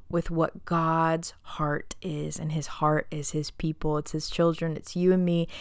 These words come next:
and everybody we encounter. His heart is that you would give yourself fully to your family,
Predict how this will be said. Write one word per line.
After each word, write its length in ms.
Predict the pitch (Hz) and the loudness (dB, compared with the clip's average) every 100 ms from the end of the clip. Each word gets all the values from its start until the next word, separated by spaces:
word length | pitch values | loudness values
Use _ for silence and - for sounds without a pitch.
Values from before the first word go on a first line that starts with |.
| - | -8
and 100 | 156 | 0
everybody 460 | 160 165 165 160 156 | 0 2 0 2 2
we 180 | 156 151 | 0 -4
encounter. 640 | 151 - 147 143 143 147 - - - - - - | -6 -6 -4 -2 -4 -8 -12 -20 -20 -20 -20 4
His 220 | 190 - | 4 6
heart 360 | - 180 185 190 | 10 10 10 8
is 220 | 175 160 | 2 2
that 240 | 175 - | 0 2
you 180 | 185 190 | 0 2
would 180 | 185 160 | 2 4
give 240 | 185 170 | 2 2
yourself 360 | 175 165 165 151 | 2 0 0 -2
fully 440 | - 170 175 180 | 0 2 2 2
to 160 | - 160 | 0 -2
your 120 | 147 | -2
family, 680 | - - 160 175 214 233 | -2 0 2 4 4 4